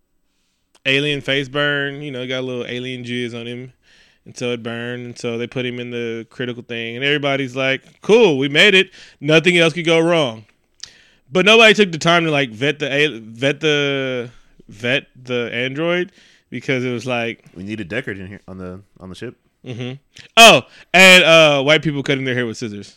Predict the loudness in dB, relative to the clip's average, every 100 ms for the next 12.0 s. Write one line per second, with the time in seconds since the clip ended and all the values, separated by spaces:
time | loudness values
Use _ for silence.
0 | _ -10 -10 -14 -20 -20 -20 -20 -4 -4
1 | -2 -4 -4 -6 -10 -8 -6 -6 -6 -8
2 | -10 -10 -10 -10 -12 -12 -10 -8 -4 -2
3 | -2 -4 -8 _ -12 -4 -2 -4 -8 -10
4 | -10 -12 -10 -10 -14 -18 -20 _ 4 4
5 | 4 2 2 2 0 _ _ _ _ 4
6 | 6 8 8 8 8 2 4 4 4 0
7 | -8 -14 0 6 6 6 2 2 2 0
8 | _ _ _ _ _ _ _ 6 6 6
9 | -4 _ 0 2 2 2 4 4 4 0
10 | 0 0 0 4 4 6 2 2 4 6
11 | 4 _ _ -4 -4 -4 -4 0 0